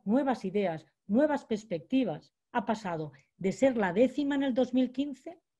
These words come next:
al ser la tercera en el dos mil veinte. Por tanto, fijaros, yo hablaría de tres competencias clave en el momento actual. Capacidad de resolución de problemas,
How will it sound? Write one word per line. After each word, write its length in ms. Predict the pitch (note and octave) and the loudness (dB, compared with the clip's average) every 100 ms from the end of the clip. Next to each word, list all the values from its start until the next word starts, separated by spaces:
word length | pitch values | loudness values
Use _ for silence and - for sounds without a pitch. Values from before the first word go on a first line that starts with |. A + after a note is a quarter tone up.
| _ _ _ - | _ _ _ -2
al 320 | F#3+ F#3 F#3 | 0 2 0
ser 280 | - A3 G3 | 0 0 0
la 200 | F3+ E3 | -4 -4
tercera 560 | D#3+ D3+ B3 C#4+ D4 _ | -6 -2 0 0 -2 _
en 160 | - F3+ | -6 -4
el 140 | F3 | -4
dos 200 | D#3+ D#3+ | -4 -4
mil 200 | F#3 E3+ | -6 -6
veinte. 340 | D3 C#3+ C#3+ - _ _ _ _ _ | -6 -8 -12 -20 _ _ _ _ _
Por 140 | B3+ B3+ | 4 6
tanto, 280 | D#4+ D#4+ | 4 2
fijaros, 500 | D#4 D4+ D#4 D#4+ B3 - _ _ | 0 0 2 2 0 -6 _ _
yo 160 | A#3+ D#4 | 4 6
hablaría 400 | D4 C#4 D4 C#4+ | 6 4 4 4
de 140 | B3+ | 4
tres 260 | - D#4 D#4 | 2 0 0
competencias 680 | D4 A3+ A3 C#4+ C4 A3 - | -2 -2 0 0 0 -2 -2
clave 520 | C#4 D#4 C4 F3+ - _ _ _ | 0 2 2 -2 -8 _ _ _
en 180 | A#3+ G#3+ | 0 2
el 160 | G#3+ G#3 | 2 0
momento 460 | G3+ G#3 A#3+ G#3+ | 0 0 0 0
actual. 460 | G3+ G3 G#3+ G3 - _ _ | -4 -2 0 0 -2 _ _
Capacidad 540 | - A3 A#3+ B3 C#4 | -2 0 2 2 2
de 80 | D4+ | 2
resolución 580 | B3+ A#3+ G#3+ G3+ A3 A3 | 0 -2 -4 -2 -2 -2
de 80 | G#3 | -4
problemas, 720 | G3 F#3+ G#3 A3+ C#4 - | -6 -4 -2 -2 -6 -12